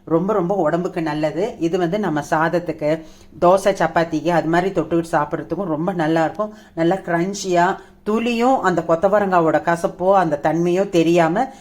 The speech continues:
அதுக்கு இன்கிரீடியன்ட்ஸ் நம்ம யூஸ் பண்றதுல இருக்குங்க ஃப்ரெண்ட்ஸ். அது மாதிரி ஒரு டேஸ்டியான துவையல் உடம்புக்கு ரொம்ப, ரொம்ப ஆரோக்கியமான விஷயம். நரம்பு தளர்ச்சிக்கு ரொம்ப முக்கியமான பொருள் இதுதான். இந்த கொத்தவரங்காய் கண்டினியூவா நம்ம சாப்பிட்டோம் அப்படின்னா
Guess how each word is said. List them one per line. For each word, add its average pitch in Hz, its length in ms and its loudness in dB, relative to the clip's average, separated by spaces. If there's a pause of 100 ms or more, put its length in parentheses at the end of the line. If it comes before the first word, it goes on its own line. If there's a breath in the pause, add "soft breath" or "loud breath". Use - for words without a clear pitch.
(120)
அதுக்கு 160 340 2 (220)
இன்கிரீடியன்ட்ஸ் 202 600 -2
நம்ம 156 140 0
யூஸ் 180 300 0
பண்றதுல 151 480 0
இருக்குங்க 156 360 -2
ஃப்ரெண்ட்ஸ். 220 240 -6 (200 loud breath)
அது 160 200 2
மாதிரி 180 260 2
ஒரு 156 200 0
டேஸ்டியான 175 680 0 (100)
துவையல் 165 360 0 (240 loud breath)
உடம்புக்கு 185 420 0
ரொம்ப, 180 300 -2
ரொம்ப 214 280 0 (160)
ஆரோக்கியமான 180 640 0
விஷயம். 156 440 -2 (200 loud breath)
நரம்பு 175 360 0
தளர்ச்சிக்கு 175 720 0 (200 loud breath)
ரொம்ப 170 260 2
முக்கியமான 190 680 2
பொருள் 180 300 2
இதுதான். 160 440 0 (220 loud breath)
இந்த 156 200 -2
கொத்தவரங்காய் 175 680 2
கண்டினியூவா 180 420 2
நம்ம 160 320 0
சாப்பிட்டோம் 165 400 0
அப்படின்னா 156 340 -2